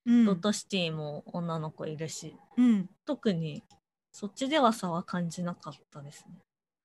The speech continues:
Speaker 1: それもなんかわかるな。なんかそっちに行っちゃうと別に自分がその特別、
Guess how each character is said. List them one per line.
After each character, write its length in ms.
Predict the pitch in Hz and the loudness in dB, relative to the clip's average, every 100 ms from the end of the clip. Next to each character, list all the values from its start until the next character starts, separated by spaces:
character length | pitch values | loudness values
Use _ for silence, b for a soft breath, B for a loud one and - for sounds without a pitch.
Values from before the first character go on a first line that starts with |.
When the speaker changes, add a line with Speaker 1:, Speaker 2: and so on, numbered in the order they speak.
| b b _ _ _ _ _ | b b _ _ _ _ _
Speaker 1:
そ 120 | - 269 | -10 -8
れ 100 | 330 | -4
も 160 | 339 | -4
な 140 | 339 349 | -2 -2
ん 100 | 302 | -4
か 80 | |
わ 100 | 175 | -6
か 200 | 175 - | -6 -4
る 120 | 202 175 | -4 -4
な。 400 | 170 165 165 175 185 _ _ | -6 -8 -8 -12 -18 _ _
な 80 | 285 | -10
ん 20 | |
か 60 | 262 | -8
そ 140 | 269 | -8
っ 60 | 285 | -6
ち 100 | 392 | -4
に 220 | 415 285 | -2 -2
行 60 | 190 | -4
っ 20 | |
ち 120 | - | -4
ゃ 60 | 190 | -4
う 60 | |
と 140 | 185 196 | -4 -4
別 300 | 185 196 247 | -4 -4 -2
に 160 | 254 | 0
自 120 | 226 | -2
分 280 | 220 247 254 | -2 0 0
が 100 | 247 | -2
そ 180 | 240 240 | -4 -2
の 360 | 233 226 226 - _ _ | -2 -2 -4 -8 _ _
特 260 | - - 247 | -16 -8 -4
別、 220 | 254 | -4